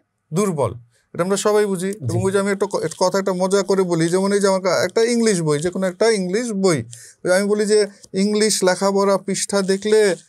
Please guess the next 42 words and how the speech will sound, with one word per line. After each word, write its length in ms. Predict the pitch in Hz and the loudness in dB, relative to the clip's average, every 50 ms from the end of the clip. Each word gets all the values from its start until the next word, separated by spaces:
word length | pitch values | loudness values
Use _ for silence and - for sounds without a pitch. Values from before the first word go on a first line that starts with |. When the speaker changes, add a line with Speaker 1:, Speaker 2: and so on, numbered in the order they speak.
| _ _ - | _ _ -8
Speaker 1:
আমাদের 400 | 175 175 190 196 185 202 196 196 | -6 -4 -2 -2 0 -2 -2 -2
কি 160 | - 202 185 | -2 -4 -2
বাংলাদেশিদের 760 | 160 170 165 170 180 180 185 180 185 175 - 220 196 214 208 | 0 0 0 0 0 0 0 0 0 -2 -2 0 0 2 2
আমাদের 200 | 190 190 190 190 | 2 2 0 0
শান্তি 420 | 185 - - 190 196 196 196 214 | 0 -2 -2 -2 -4 -4 -4 -2
লাগে 240 | 214 220 214 226 233 | 0 0 0 2 2
না 120 | 226 233 214 | 0 0 2
জ্বর 240 | 185 214 240 226 | 2 2 4 4
উঠে 200 | 220 214 170 170 | 2 2 2 2
যায়?" 160 | 143 151 - 196 | 2 4 4 2
Speaker 2:
জ্বর, 300 | 196 196 190 175 151 120 | 2 0 -2 -6 -4 -2
জ্বর 140 | 156 160 | -2 -2
চলে 200 | 151 - 156 135 | -2 -2 0 2
Speaker 1:
জ্বর 220 | 131 - 233 226 220 | 2 4 4 4 2
Speaker 2:
আসে। 80 | 220 208 | 2 2
Speaker 1:
উঠে 140 | 170 180 160 | 0 0 0
যায়। 140 | 147 147 | 2 2
এটা 100 | 156 190 | 2 2
কিন্তু 220 | 220 226 233 233 175 | 2 2 0 0 0
জেনারেল 400 | 139 185 208 240 269 277 277 262 | 0 0 2 2 2 2 2 2
লাইনদের 360 | 254 247 240 240 226 220 214 | 2 2 2 2 0 0 -2
ছাত্রদেরই 640 | - - 185 175 - 196 185 190 180 160 151 143 | -4 -8 -6 -4 -4 -2 -2 -2 -2 -2 -2 -4
বেশিরভাগই 560 | 131 127 143 165 165 202 220 220 226 233 240 233 | -6 -6 -6 -6 -4 -4 -2 -2 -2 -2 -2 -2
আমরা 180 | 226 226 247 233 - 175 | 0 0 0 0 0 0
এড়ায় 220 | 185 180 190 180 165 | 2 2 2 2 0
চলি। 160 | - 160 151 | -2 -6 -6
কেন? 220 | - 196 202 220 254 294 359 349 _ - - - _ - | -4 -2 0 0 0 0 -2 -4 _ -18 -20 -20 _ -8
আমরা 220 | 156 165 180 190 | -4 -2 0 0
এটা 140 | 202 202 220 | 2 2 0
পড়ে 640 | 208 - _ - 202 196 202 202 208 240 254 247 233 | -2 -4 _ -4 0 0 2 2 2 2 2 2 0
বুঝি 500 | 170 131 123 131 165 180 139 120 165 151 | 0 -4 -6 -4 -4 -2 -2 -2 -2 -2
না। 120 | 117 95 117 120 - _ - - - _ - | -2 -4 -6 -10 -16 _ -20 -20 -18 _ -2
তো 60 | 190 170 160 | -2 0 0
পদ্ধতির 460 | 196 196 190 180 202 240 233 294 269 220 | 0 0 2 2 0 2 2 0 0 0
গন্ডগোলটা 560 | 185 202 214 226 226 247 226 247 240 240 262 | 0 0 2 2 0 0 0 0 0 -2 -2
কি? 120 | 254 262 | -2 -2
ওটাই 180 | 247 233 262 262 | -2 -2 0 0
ধরিয়ে 300 | 214 196 190 233 247 240 | 0 0 2 2 0 0
দিচ্ছি। 260 | 233 226 - - 202 | 0 -2 0 0 0
আমাদের 200 | 180 190 202 208 196 | 2 2 0 -2 -2
পদ্ধতির 360 | 196 190 180 180 202 214 226 | -2 -4 -2 -2 -4 -2 -2
গন্ডগোল 320 | 185 185 190 202 214 220 | -2 0 0 2 2 2